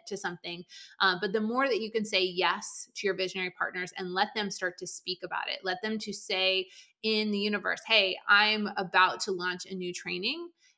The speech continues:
We're gonna have the details tomorrow. If you want to be notified, let me know." Like, that's the type of thing I love when a visionary understands, "Yes, you can start talking about it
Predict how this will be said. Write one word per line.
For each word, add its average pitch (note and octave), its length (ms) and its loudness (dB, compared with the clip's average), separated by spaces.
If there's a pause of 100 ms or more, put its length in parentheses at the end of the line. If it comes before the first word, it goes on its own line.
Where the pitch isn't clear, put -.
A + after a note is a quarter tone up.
(120)
We're G3 140 2
gonna G3+ 140 2
have F3+ 240 2
the F#3 60 -4
details F3+ 600 -2
tomorrow. F#3 680 0
If G3+ 260 -2
you F#3 100 -6
want F3 260 -4
to - 60 -10
be F#3 120 -4
notified, E3+ 580 -2
let F3 160 0
me F3+ 140 -6
know." F3+ 420 -4
Like, G3+ 180 0
that's G3 300 6
the A3 80 4
type F#3+ 300 0
of F3 100 -4
thing F3+ 160 -6
I F3 120 0
love E3+ 340 2
when G3 100 -2
a F3+ 80 -4
visionary F3 500 -6
understands, E3+ 480 -6
"Yes, G#3 300 2
you F#3+ 100 -8
can A3 120 -6
start - 240 -2
talking G3+ 320 -2
about B3 200 0
it E4+ 120 -6